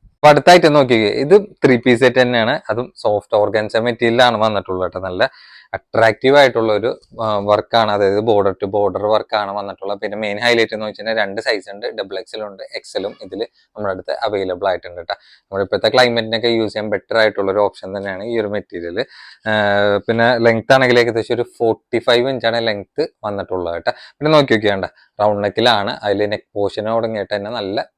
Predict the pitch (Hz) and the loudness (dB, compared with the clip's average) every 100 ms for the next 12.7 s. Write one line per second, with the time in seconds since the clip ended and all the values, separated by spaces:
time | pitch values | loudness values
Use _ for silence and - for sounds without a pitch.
0 | _ 101 98 101 98 101 98 117 - - | _ -8 -6 -6 -4 -4 -2 -4 -6 -10
1 | 98 101 127 113 104 104 101 - 98 98 | -8 0 2 2 0 0 -2 -4 -10 -10
2 | 95 98 90 90 127 - - _ 135 131 | -6 -8 -6 -4 -4 -6 -20 _ -4 2
3 | 127 117 117 107 - 139 123 107 101 104 | 2 4 4 2 -2 0 2 2 0 -4
4 | 104 98 95 95 87 90 113 - _ 117 | -2 -2 -2 -10 -10 -14 -16 -16 _ -4
5 | 113 117 117 - 135 151 151 131 123 117 | 2 0 0 -6 -4 2 2 2 -2 -2
6 | 101 98 - 107 101 98 95 104 104 104 | -2 -4 -6 -8 -8 -4 -2 -2 -2 -2
7 | 98 92 107 110 98 92 90 104 - - | -2 -2 -4 -2 -2 -4 -6 -6 -6 -16
8 | - - 131 131 - 113 107 _ - 170 | -20 -10 -2 -2 0 -4 -4 _ -2 -2
9 | 156 123 113 107 110 104 98 92 90 110 | 0 0 2 2 2 -2 -4 -8 -8 -8
10 | 101 98 - _ _ _ 107 107 104 107 | -4 -6 -6 _ _ _ -4 -2 2 2
11 | 104 101 104 107 101 95 95 95 104 120 | 2 -2 -2 0 0 -2 -6 -6 -4 -2
12 | 101 98 87 92 - 92 92 | -2 -2 -6 -10 -14 -16 -14